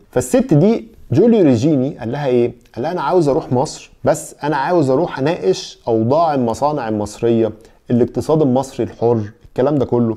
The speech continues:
قالت له: "لا، أنت ما تناقشش المصانع المصرية، أنت تنزل تروح للباعة الجائلين، الملف بتاعك أو رسالة الدكتوراه بتاعتك تبقى عن الباعة الجائلين." ليه؟ والله هي تفسيرها للموضوع إن ده اقتصاد خارج الاقتصاد الرسمي،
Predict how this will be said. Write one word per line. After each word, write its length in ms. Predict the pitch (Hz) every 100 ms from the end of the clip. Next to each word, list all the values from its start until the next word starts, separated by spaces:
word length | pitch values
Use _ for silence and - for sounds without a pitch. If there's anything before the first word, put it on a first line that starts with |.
| -
قالت 180 | 131 151
له: 60 | 147
"لا، 140 | - - -
أنت 160 | 107 117
ما 100 | 113
تناقشش 440 | 113 139 151 -
المصانع 720 | 98 92 98 98 98 123 127
المصرية، 420 | 104 98 104 95 - - - - -
أنت 200 | 139 143
تنزل 420 | 139 247 214 190
تروح 520 | 123 156 240 247 -
للباعة 380 | 139 120 165 175
الجائلين، 540 | 135 117 - 113 98 - - _ _ 117
الملف 400 | 123 226 - 156
بتاعك 560 | - 151 127 127 - -
أو 200 | 127 127
رسالة 300 | 123 117 220 -
الدكتوراه 380 | 139 123 147 180
بتاعتك 400 | 185 208 196 196 - -
تبقى 720 | 190 190 - 170 - 110 135
عن 220 | 165 170 - 123
الباعة 440 | 107 113 156 147
الجائلين." 540 | 131 123 - 117 95 - - 123
ليه؟ 380 | 147 156 147 - - -
والله 320 | 180 247 226
هي 140 | 226
تفسيرها 440 | 180 151 - 220 180
للموضوع 800 | 151 131 127 185 247 202 202 226
إن 280 | 220 185
ده 320 | 165 208 202 156
اقتصاد 760 | - 139 - 196 190 156 - - _ - -
خارج 380 | 196 196 170
الاقتصاد 460 | 143 127 127 156 151
الرسمي، 460 | 117 117 - 113